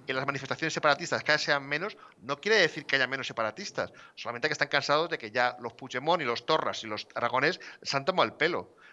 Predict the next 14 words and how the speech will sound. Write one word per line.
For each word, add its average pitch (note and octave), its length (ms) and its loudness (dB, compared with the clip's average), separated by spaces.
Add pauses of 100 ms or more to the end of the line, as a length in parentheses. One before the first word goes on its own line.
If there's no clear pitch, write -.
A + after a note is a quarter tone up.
(260)
Pero G#3 500 4
siguen A2+ 240 -10
siendo, D3 180 -8
siguen D3+ 320 -4
siendo D#3+ 200 0
fanatizados. D#3 640 0 (440)
Pero B2 200 -2
lo C3+ 80 -4
conseguiremos D#3 640 2 (160)
poco F3 160 2
a E3+ 60 4
poco, F#3 340 -2
porque A2+ 160 -8
conseguiremos B2 540 -2